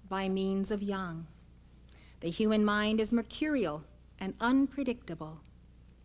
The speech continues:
That is a yin condition. It gives rise to emotions about what it experiences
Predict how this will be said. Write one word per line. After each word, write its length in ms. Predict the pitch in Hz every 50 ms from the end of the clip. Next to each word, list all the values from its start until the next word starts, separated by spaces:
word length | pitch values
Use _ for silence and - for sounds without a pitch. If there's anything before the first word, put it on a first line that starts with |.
| - - - -
That 180 | 170 165 165
is 120 | 175 170 -
a 60 | 196
yin 380 | 190 175 170 165 165 170 170
condition. 640 | 165 180 180 185 220 262 262 - 165 165 165 165 - - - - - - - - - - - - - - -
It 160 | - 175 165
gives 240 | - 185 170 165 165
rise 440 | 170 175 185 196 202 208 214 214 214
to 160 | - - 254
emotions 760 | 240 240 240 254 320 294 - - 190 175 170 170 170 - - - - - -
about 340 | 220 214 202 208 202 208 -
what 180 | 208 202 202 202
it 120 | 208 208
experiences 1040 | 247 247 - - - 262 247 233 220 208 190 185 - - 180 170 165 165 160 -